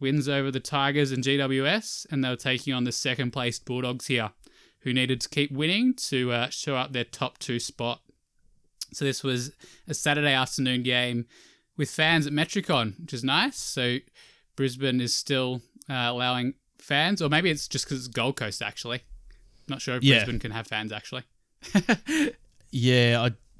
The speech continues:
Speaker 2: I'm not sure about that, yeah.
Speaker 1: 'Cause I know they have a few covid cases as well.
Speaker 2: Yes.
Speaker 1: Anyway, let's jump into the game. So it was actually the Suns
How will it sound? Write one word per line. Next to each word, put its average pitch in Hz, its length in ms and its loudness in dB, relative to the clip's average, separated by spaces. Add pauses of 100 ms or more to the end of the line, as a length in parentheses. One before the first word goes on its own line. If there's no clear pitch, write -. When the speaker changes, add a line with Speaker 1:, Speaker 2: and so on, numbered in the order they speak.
(140)
Speaker 2:
I'm 117 240 4
not 123 240 4
sure 120 200 -2
about 107 180 -6
that, 92 180 -10
yeah. 104 300 -4 (100)
Speaker 1:
'Cause - 100 -14
I 127 80 -4
know 131 140 0
they 117 280 0
have 113 280 -8
a - 40 -20
few 113 240 -8
covid 110 300 -8
cases 113 380 -10
as 110 40 -14
well. 110 220 -10 (880)
Speaker 2:
Yes. 104 420 -10
Speaker 1:
Anyway, 156 260 4
let's 165 180 0
jump 170 260 2
into 165 160 2
the 135 80 -2
game. 120 540 2
So - 280 0 (340)
it - 60 -6
was 143 140 2
actually 160 420 0
the 147 80 2
Suns 170 640 2